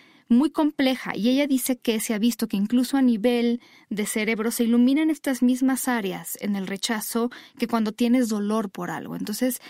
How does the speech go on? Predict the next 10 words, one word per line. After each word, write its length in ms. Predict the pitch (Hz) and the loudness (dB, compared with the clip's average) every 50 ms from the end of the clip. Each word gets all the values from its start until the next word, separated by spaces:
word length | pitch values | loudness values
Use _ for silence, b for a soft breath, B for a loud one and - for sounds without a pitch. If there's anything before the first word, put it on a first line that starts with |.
| B B B B | B B B B
hay 160 | - 254 285 285 | -2 2 4 4
mucho 340 | 277 277 302 294 - 349 | 4 4 2 0 -2 -2
dolor 280 | 330 285 233 220 220 226 | 0 0 0 0 0 2
involucrado, 800 | 233 233 226 214 190 185 185 - - 240 262 269 262 262 233 202 | 2 2 0 0 -2 -4 -4 -2 -2 -2 0 0 0 -2 -2 -2
y 80 | 190 196 | -4 -4
entonces 500 | 196 202 - 226 220 - 254 254 - - B B B B B B | -6 -6 -6 -6 -4 -2 -4 -4 -4 -10 B B B B B B
de 80 | 220 | -4
repente 400 | 214 220 - - 226 233 233 247 | -2 -2 -2 0 0 0 2 0
hay 160 | 233 226 220 | 0 0 0
el, 120 | 220 226 | -2 -2